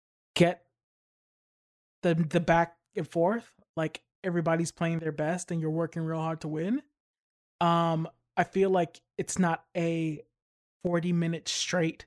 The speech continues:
of, "God damn, I'm sweating right now so we don't lose,"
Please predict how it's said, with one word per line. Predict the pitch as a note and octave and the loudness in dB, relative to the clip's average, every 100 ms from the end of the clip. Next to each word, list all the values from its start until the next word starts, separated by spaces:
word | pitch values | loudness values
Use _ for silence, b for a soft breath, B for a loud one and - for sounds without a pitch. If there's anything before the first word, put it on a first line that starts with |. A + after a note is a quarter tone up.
| _ _ _ _ - | _ _ _ _ -2
of, | D#3+ D#3+ D#3 C#3 | 0 2 0 -4
"God | - E3 E3+ | -8 -6 -4
damn, | E3 D#3 D3 | -4 -2 -4
I'm | D3+ | -6
sweating | - - C#3+ D3+ | -6 -8 -6 -6
right | C#3 - | -6 -6
now | D3+ - | -8 -10
so | C3+ C#3+ | -10 -8
we | C#3+ | -8
don't | C#3 C#3+ | -8 -6
lose," | D3+ E3+ B3 | -6 -6 -8